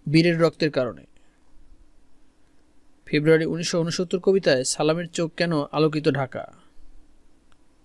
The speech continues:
সংগ্রামী চেতনার কারণে সালামের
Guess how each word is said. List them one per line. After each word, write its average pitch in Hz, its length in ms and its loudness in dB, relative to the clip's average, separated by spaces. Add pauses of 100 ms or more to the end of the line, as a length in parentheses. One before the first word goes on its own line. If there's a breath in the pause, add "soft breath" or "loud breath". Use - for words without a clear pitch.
(1400)
সংগ্রামী 165 500 4
চেতনার 160 360 -2
কারণে 139 400 0
সালামের 147 420 2